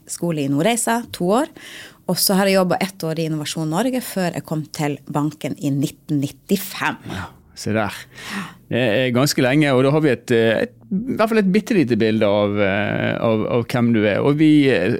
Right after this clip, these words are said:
Speaker 2: vi som kjenner deg, for å si, for vi
Speaker 1: Mm.
Speaker 2: er kollegaer også
Speaker 1: Mm.
Speaker 2: når vi ikke står i podcaststudio. Vi vet at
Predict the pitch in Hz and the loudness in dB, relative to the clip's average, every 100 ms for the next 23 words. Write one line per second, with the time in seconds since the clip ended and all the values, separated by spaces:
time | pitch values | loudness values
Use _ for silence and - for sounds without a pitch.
0 | - 123 147 131 101 110 120 120 92 101 | -2 0 0 0 -2 0 2 2 -2 -10
1 | - 98 98 - 117 - 107 104 98 95 | -4 -2 -2 -6 -8 -2 2 4 2 0
2 | 101 - - 113 113 90 90 - 294 196 | -2 -6 -2 0 0 -2 0 4 4 2
3 | - - 101 107 101 113 - 92 101 - | -2 -4 -4 -4 -6 -6 -6 -4 -6 -4
4 | 95 - - - 104 104 107 107 104 101 | -6 -8 -12 -6 -4 -2 0 0 0 -6
5 | - | -8